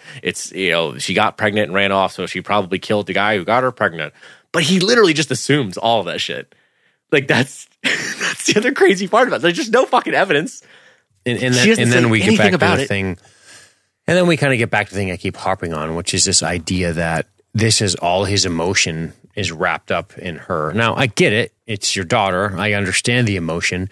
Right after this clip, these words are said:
Speaker 2: But I'm just saying it seems to consume the movie, which it isn't really about, kind of.
Speaker 1: Right, right.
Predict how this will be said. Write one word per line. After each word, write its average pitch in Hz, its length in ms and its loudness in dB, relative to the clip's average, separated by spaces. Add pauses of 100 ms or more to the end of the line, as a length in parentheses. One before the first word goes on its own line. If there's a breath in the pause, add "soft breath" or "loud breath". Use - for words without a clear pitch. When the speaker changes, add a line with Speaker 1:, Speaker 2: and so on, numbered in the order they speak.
(440 loud breath)
Speaker 2:
But 147 140 4
I'm 131 100 4
just 104 220 2
saying 101 300 0
it - 100 -4
seems 113 340 2
to 107 120 -4
consume 98 920 0
the 87 100 -4
movie, 87 500 -2
which 85 480 -4
it - 120 -4 (140)
isn't 90 380 0
really 87 360 -2
about, - 560 -6 (160)
kind - 300 -14
of. - 340 -18 (760 soft breath)
Speaker 1:
Right, 90 380 0 (180)
right. 135 360 0